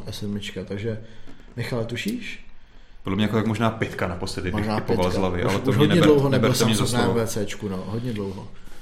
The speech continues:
Speaker 1: Nebo respektive byl tam každý rok,
Speaker 2: Hmm.
Speaker 1: ale nebyl tam nikdy s takovou velkou
Speaker 2: Je to samozřejmě
Speaker 1: akcí.
Speaker 2: vždycky o tom, že se ten výrobce snaží utrhnout si minimálně aspoň ten týden, aby se mluvilo jenom o něm a nemuselo soupeřit o ten prostor s ostatními.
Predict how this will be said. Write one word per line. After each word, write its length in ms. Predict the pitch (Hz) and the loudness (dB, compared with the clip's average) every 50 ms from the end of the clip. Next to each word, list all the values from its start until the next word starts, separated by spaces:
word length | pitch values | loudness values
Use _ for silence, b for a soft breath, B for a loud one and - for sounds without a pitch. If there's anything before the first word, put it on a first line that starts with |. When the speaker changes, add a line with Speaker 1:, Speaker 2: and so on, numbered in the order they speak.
| B - - | B -6 -2
Speaker 1:
Nebo 180 | 110 135 131 | 0 2 2
respektive 360 | 135 135 135 143 127 135 131 123 | 2 2 2 0 2 2 2 4
byl 180 | 113 143 139 | 4 4 4
tam 180 | 135 143 135 131 | 6 4 2 2
každý 320 | 135 131 131 123 131 131 | 2 2 2 4 4 4
rok, 180 | 123 127 127 131 | 6 6 4 4
Speaker 2:
Hmm. 80 | 113 123 | 4 4
Speaker 1:
ale 160 | 131 127 127 | 2 2 2
nebyl 240 | 127 120 113 123 120 | 0 -2 -2 -2 -2
tam 280 | 120 123 120 120 117 120 | 0 -2 -2 -2 -2 -2
nikdy 300 | 120 120 120 117 120 123 | -2 -2 0 0 0 0
s 60 | - | 0
takovou 260 | - 117 - 127 117 117 | 0 -2 -2 0 2 2
velkou 400 | 120 117 120 113 117 131 123 113 | 2 2 0 0 0 0 2 2
Speaker 2:
Je 80 | 113 | 2
to 120 | 113 135 120 | 2 2 2
samozřejmě 240 | - 139 123 120 | 2 2 2 2
Speaker 1:
akcí. 80 | 143 160 147 123 | 4 4 4 4
Speaker 2:
vždycky 200 | - 110 - 147 | 4 4 4 4
o 100 | 123 120 | 4 4
tom, 200 | 120 135 127 120 | 4 2 2 2
že 80 | 131 117 | 2 0
se 120 | - - | 0 2
ten 200 | 147 135 131 107 | 2 2 2 2
výrobce 420 | 113 117 113 113 104 - - 143 | 4 4 4 2 2 0 -2 -2
snaží 380 | - - 123 117 113 107 120 120 | 0 2 2 4 4 4 2 2
utrhnout 540 | - - 127 120 113 123 117 117 117 113 - | 2 2 2 2 4 4 4 4 4 4 4
si 100 | - 113 | 4 6
minimálně 460 | 113 113 113 113 113 104 110 113 110 | 6 6 6 6 6 4 4 2 0
aspoň 320 | 104 104 - - 113 113 | 0 -2 0 0 0 0
ten 140 | 123 123 113 | 0 0 0
týden, 340 | 104 107 113 107 107 104 104 | 0 0 0 2 2 2 2
aby 160 | 107 101 101 | 0 0 -2
se 140 | 101 - 127 | 0 2 2
mluvilo 340 | 110 107 98 98 104 104 101 | 4 4 4 4 2 2 2
jenom 200 | 101 107 110 98 | 2 2 2 2
o 80 | 95 | 2
něm 220 | 92 92 101 101 101 | 4 4 2 2 2
a 40 | 98 | 0
nemuselo 440 | 98 101 104 - - 110 104 104 | 0 0 -2 0 0 0 0 0
soupeřit 480 | 101 - 120 101 104 113 107 98 110 101 | 0 0 0 0 0 0 0 0 0 0
o 100 | 98 95 | 0 -2
ten 180 | 90 107 107 104 | -2 -2 -2 -2
prostor 340 | 107 101 - - 120 110 | -2 -2 -2 0 0 2
s 40 | 107 | 2
ostatními. 560 | 95 95 - 98 92 - 101 98 98 98 113 | 0 0 0 -2 -2 -2 -2 -2 0 -2 -2